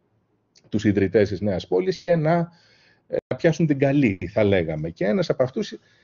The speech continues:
είναι ένας ιερέας στον Αριστοφάνη,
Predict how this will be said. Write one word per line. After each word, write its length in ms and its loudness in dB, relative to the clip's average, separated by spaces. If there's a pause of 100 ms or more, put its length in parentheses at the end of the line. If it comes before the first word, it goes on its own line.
(260)
είναι 280 2
ένας 240 2
ιερέας 800 4
στον 240 0
Αριστοφάνη, 800 -2